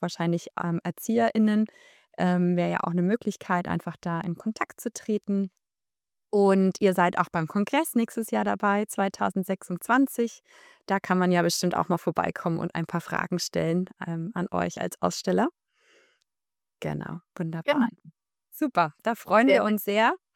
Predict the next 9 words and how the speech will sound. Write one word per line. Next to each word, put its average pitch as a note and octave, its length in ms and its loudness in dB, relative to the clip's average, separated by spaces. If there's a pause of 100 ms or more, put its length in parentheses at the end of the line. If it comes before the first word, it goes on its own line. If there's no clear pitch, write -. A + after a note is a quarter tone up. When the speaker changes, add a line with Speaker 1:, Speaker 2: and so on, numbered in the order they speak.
(400)
Speaker 1:
Vielen B3+ 300 2
Dank, A3+ 320 2
Rena, A3+ 420 2
für - 180 -4
diesen G#3 320 -4
Einblick A#3 600 -2
in G#3+ 140 -4
euren G3 280 -4
Kita-Alltag. A3 1600 -8